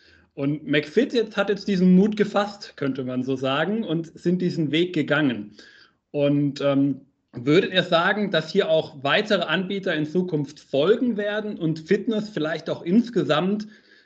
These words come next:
preislich betrachtet ein höheres Niveau erreichen wird, als es vielleicht jetzt über die letzten Jahre der Fall war, wo wir ja auf einem Preisniveau, ja, je nachdem, was man für eine Anlagenart hat.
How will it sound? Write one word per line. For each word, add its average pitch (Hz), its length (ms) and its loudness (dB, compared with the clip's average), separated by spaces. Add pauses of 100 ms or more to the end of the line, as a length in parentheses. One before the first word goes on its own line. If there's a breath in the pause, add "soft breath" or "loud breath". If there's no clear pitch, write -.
(200 loud breath)
preislich 202 720 0
betrachtet 175 760 -4
ein 143 280 -4
höheres 175 480 0
Niveau 135 300 2
erreichen 180 520 0
wird, 175 220 -2
als 151 180 2
es 151 140 -6
vielleicht 139 400 0
jetzt 160 240 -2
über 151 100 -4
die 143 100 0
letzten 143 420 -2
Jahre 160 600 -2 (220 loud breath)
der 143 120 2
Fall 151 280 0
war, 156 240 2
wo 139 160 0
wir 143 80 2
ja 135 220 0
auf - 120 -6
einem 127 260 0 (380)
Preisniveau, 151 1080 2
ja, 127 160 -2
je 135 140 0
nachdem, 139 400 0
was 139 160 -2
man 135 140 0
für 139 100 -2
eine 131 160 0
Anlagenart 147 880 0
hat. 147 280 -6